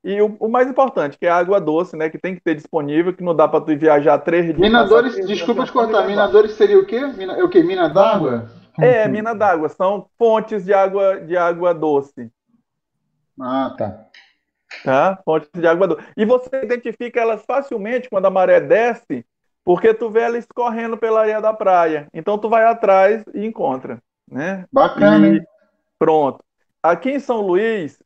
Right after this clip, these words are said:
Speaker 1: aqui na ilha, eu não acampo, eu, eu só acampo em um lugar,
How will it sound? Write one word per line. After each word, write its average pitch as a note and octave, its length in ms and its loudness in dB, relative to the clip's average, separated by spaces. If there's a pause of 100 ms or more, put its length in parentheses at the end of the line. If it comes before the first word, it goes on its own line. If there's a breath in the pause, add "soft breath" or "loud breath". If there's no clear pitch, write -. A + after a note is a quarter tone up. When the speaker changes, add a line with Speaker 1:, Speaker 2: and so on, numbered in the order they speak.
(220)
Speaker 1:
aqui D#3 280 -2
na G#3 200 0
ilha, E3+ 420 0
eu F3 120 -4
não F#3+ 140 -8
acampo, E3+ 1300 -6
eu, C#3 180 -2
eu D#3 120 0
só F#3 140 0
acampo G3 360 -2
em G3+ 80 -2
um B3+ 160 -4
lugar, C#3 460 -2